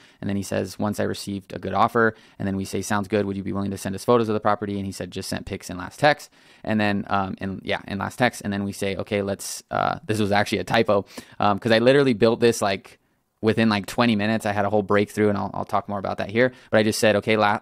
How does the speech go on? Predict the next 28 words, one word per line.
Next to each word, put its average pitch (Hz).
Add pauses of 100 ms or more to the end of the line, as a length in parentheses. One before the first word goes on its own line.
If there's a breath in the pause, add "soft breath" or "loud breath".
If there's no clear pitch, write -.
(100)
meant 113
to 117
say, 101
"Last 104
step, 139 (180 loud breath)
after 110
review-, 113 (140)
reviewing 120
this 117
information, 107
what 104
time 104
works 98
best 101
to -
call 107
you 104
to 101
go 98
over 98
your 98
cash 101
offer, 107 (220 loud breath)
morning, 101
afternoon, 98
or 92
evening, 117
evening?" 110